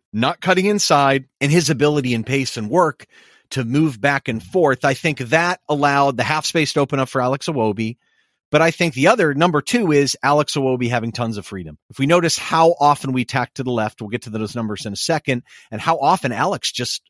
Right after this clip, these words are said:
flowed all the way to the left side, ultimately in that left half space, despite lining up on the right side. And I think the key to that, too, number three, was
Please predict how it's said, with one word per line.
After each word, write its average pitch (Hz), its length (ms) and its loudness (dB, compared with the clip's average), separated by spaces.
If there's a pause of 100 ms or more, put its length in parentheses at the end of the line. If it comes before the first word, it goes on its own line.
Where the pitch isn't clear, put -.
(120)
flowed 165 540 2
all 190 220 8
the 196 60 4
way 180 180 4
to 156 80 -4
the 135 120 -6
left 139 220 -2
side, 156 380 -2
ultimately 196 500 0
in 233 260 0
that 139 160 -6
left 135 220 0
half 127 200 0
space, 139 360 -2 (240)
despite 143 520 0
lining 135 360 0
up 127 220 0
on 127 100 -4
the 123 80 -2
right 123 260 -4
side. 175 500 2 (260)
And 165 100 -4
I 175 40 2
think 175 180 -4
the 156 100 -4
key 165 200 -6
to 151 100 -4
that, 147 160 2
too, 190 160 -4
number 160 300 0
three, 165 260 -4
was 151 380 -2